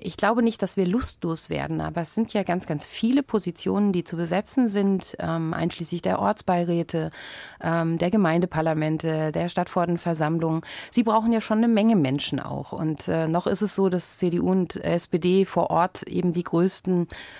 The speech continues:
ähm, Menschenmengen auch stellen, so dass wir da natürlich in besonderer Verantwortung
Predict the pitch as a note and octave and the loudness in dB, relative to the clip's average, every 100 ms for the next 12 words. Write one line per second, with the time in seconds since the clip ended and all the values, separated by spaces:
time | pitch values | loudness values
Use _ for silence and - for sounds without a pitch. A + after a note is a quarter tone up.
0 | - - E3+ E3 D#3+ E3 E3 - - D#3+ | -4 0 2 2 -2 -4 -6 -4 0 0
1 | F#3 G3 E3 F3 F3+ D#3 D#3 - - D3+ | 2 2 4 2 0 -2 -2 -4 0 2
2 | F#3+ B3 C4+ - - - F3 F3 F3 E3+ | 4 4 4 -2 -16 -4 0 2 0 4
3 | G3 A3 F#3+ E3+ F#3 F3 D#3 D#3+ A3 C#3+ | 4 6 4 2 0 2 2 2 4 2
4 | - - | -2 -4